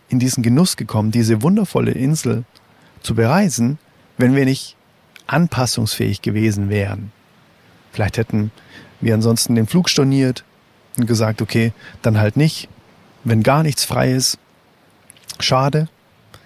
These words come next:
Und so war sogar die Unterkunft auf El Hierro mit der Fähre war sogar wesentlich günstiger und noch viel extravaganter, erzähle ich gleich noch gerne,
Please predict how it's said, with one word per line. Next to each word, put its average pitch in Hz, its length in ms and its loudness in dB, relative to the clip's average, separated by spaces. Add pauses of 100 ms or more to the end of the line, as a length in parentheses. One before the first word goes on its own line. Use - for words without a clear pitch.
(1000)
Und 127 140 2
so 175 420 2 (1500)
war 113 320 0
sogar 120 440 0 (760)
die 143 140 0
Unterkunft 170 680 0
auf 131 180 -6
El 120 140 0
Hierro 127 480 0
mit 143 320 2
der 254 160 0
Fähre 151 480 2 (240)
war 123 160 2
sogar 123 360 0
wesentlich 156 420 0
günstiger 190 680 2 (100)
und 226 260 2 (720)
noch 151 260 0
viel 185 340 -2
extravaganter, 131 1120 0 (260)
erzähle 117 300 -4
ich 104 120 -4
gleich 139 300 -2
noch 113 180 -6
gerne, 120 380 -4